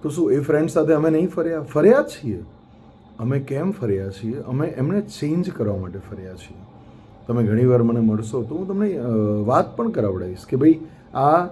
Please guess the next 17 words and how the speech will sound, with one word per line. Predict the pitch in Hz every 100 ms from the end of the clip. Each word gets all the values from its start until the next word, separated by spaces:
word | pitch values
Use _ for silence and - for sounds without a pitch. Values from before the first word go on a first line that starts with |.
| - - - - 143
લગભગ | 131 120 127 180 139
થર્ટી | 117 131 127 175
ફાઈવ, | - 156 -
ફોર્ટી | - - 143 143 180
ફ્રેન્ડ્સ | - 143 147 156 127
મારા | 117 120 131
જે | 117 127
છે | 123 139 170
કે | 170 147
જેમને | 131 139 165
મેં | 156 175 220 220 - - - -
આ | 143
ચાર | 139 147 139 170
પાંચ | 170 143 147 156
વર્ષમાં | 131 120 120 147 156 139 110 107 131
એમની | 127 135
લાઈફનો | 110 107 - 156 180